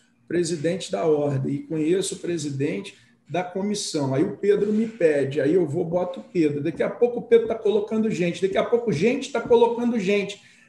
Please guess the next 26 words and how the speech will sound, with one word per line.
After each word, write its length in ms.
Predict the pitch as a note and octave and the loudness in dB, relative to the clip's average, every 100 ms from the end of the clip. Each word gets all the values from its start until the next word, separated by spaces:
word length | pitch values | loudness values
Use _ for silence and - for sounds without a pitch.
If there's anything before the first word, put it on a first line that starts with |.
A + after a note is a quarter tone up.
| - | -4
Agora, 280 | G3 A3+ A#3+ | 0 2 2
olha 140 | D#4 | 2
que 120 | D#4 | 2
legal. 600 | D4+ B3+ F#3+ E3 C#3+ - _ _ _ _ | 4 4 4 2 -2 -10 _ _ _ _
Um 240 | A3+ D4+ D#4 | 4 4 4
movimento 680 | C#4+ A#3 G3+ F3+ G#3+ A#3+ A#3 | 4 4 2 2 2 0 -2
que 100 | G3 | -4
você 300 | E3+ E3 D3+ | -2 0 0
faz 640 | C3+ D#3+ A3 F#3+ D3+ - - _ | 0 -2 0 0 0 -6 -18 _
pro 160 | - D3+ | -2 0
bem, 540 | C3 D#3 G#3 G3+ C3+ - _ _ - | 2 2 2 -2 -4 -10 _ _ 0
de 80 | |
repente 480 | E3 G#3+ - A3 A3+ | 2 2 2 0 2
ele 140 | A3+ G#3+ | 0 0
tá 160 | G#3+ | -2
se 140 | A3+ G#3 | 0 4
reverberando, 680 | G#3+ F3+ G#3+ G3+ G3 G3+ A3+ | 4 6 4 6 6 4 4
você 140 | A#3 | 4
não 80 | A#3 | 4
sabe 220 | A#3 G#3+ | 2 0
nem 160 | A#3+ C#4+ | 0 0
mais, 320 | A3 G#3+ F3 | 0 0 0
né? 100 | F#3 | 2
Ele 120 | F#3+ | 2
anda 180 | G3+ G#3+ | 4 2
sozinho 600 | - A#3 G3 G3+ F3 | 2 0 0 -2 -2